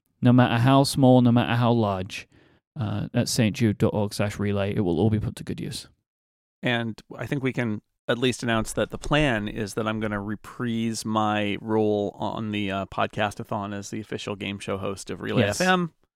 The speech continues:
Speaker 1: We are so thankful for the work. J-, Jason puts a lot of work in every year,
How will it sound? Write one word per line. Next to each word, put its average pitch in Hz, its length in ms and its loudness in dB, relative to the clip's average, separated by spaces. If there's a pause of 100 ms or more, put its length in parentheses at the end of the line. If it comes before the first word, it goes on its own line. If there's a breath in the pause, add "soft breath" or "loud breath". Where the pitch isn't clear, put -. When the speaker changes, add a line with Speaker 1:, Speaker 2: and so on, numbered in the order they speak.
(100)
Speaker 1:
We 127 120 6
are 131 60 8
so 151 260 6
thankful 135 480 2
for 117 140 -4
the 117 100 4
work. 113 420 2
J-, 135 120 4
Jason 135 340 4
puts 135 200 0
a 139 60 8
lot 110 120 6
of 113 80 0
work 113 300 6
in 113 120 0
every 113 240 0
year, 104 340 2